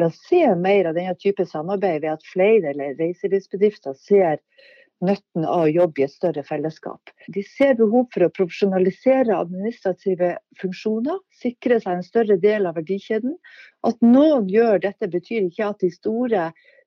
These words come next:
selskapene skviser ut små familiebedrifter. Eh, i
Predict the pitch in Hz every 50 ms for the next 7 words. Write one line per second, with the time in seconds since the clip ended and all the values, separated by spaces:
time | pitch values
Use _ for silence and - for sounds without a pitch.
0 | _ - 202 202 220 214 - 226 202 - 170 165 160 - - 180 196 202 185 -
1 | - - 175 - - - 220 233 220 175 156 _ - - - 185 196 202 196 175
2 | 160 156 - _ _ - - _ _ - 190 165 165 175 185 196 185 185 170 202
3 | 202 - - - 147 135 170 _ _ _ - _ _ _ _ _ _ _ _ _
4 | _ - 180 175 170 160 - - _ - 247 262 262 214 180 175 180 170 -